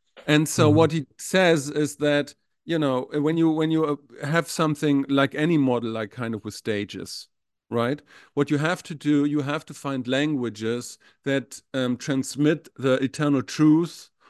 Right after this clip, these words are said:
Speaker 1: of these languages according to the stages. So you need, like, you need, like, a, a modern approach to Christianity or Buddhism, whatever. You need a postmodern,
Speaker 2: Yeah, yeah.
Speaker 1: and, and, and so,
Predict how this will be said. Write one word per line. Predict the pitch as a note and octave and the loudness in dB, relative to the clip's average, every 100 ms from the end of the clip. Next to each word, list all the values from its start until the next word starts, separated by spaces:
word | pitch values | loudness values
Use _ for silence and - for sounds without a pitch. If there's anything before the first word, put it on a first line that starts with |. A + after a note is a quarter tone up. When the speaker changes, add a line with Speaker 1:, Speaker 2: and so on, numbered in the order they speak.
| _ | _
Speaker 1:
of | D3 D3+ - | -2 -2 2
these | D3 C#3 | 2 4
languages | C3+ B2+ C3 B2+ - B2 | 4 2 2 -2 -6 -10
according | C3 - C#3 C#3 C3+ - | -10 -2 0 2 0 -2
to | - | -4
the | B2+ | -2
stages. | B2+ - D3 D3 C3+ A#2+ G#2+ - | -2 0 4 4 4 0 -4 -8
So | - - C#3 | -16 0 6
you | C#3 | 6
need, | D3 D3+ D#3+ | 8 6 6
like, | D3 B2+ B2+ - - - | 4 0 0 -4 -20 -8
you | C#3 | -2
need, | C#3+ C#3 | 2 2
like, | C3+ B2 B2 | 0 -2 -2
a, | A#2+ A2+ A2 | -2 -2 -2
a | |
modern | A2 C#3+ E3+ D3 | 0 2 2 0
approach | C3 - C#3 C3 | -2 -2 -2 -2
to | - | -10
Christianity | - C3 - B2 A#2+ B2 | -10 -10 -6 -6 -6 -6
or | A2 | -6
Buddhism, | G2+ A#2+ A2+ A2+ | -4 -6 -6 -4
whatever. | A2+ G#2+ A2 A2 | -4 -4 -4 -6
You | A2 | -4
need | G#2 | -6
a | G2+ | -8
postmodern, | - C#3 - - F#3 A#2+ | -6 -6 -4 -2 2 2
Speaker 2:
Yeah, | A2 | 0
yeah. | A#2 - _ | -4 -8 _
Speaker 1:
and, | B2 | -4
and, | C3+ C#3 - - | -2 -2 -10 -6
and | D3+ | -4
so, | - F3+ F3+ | 0 0 0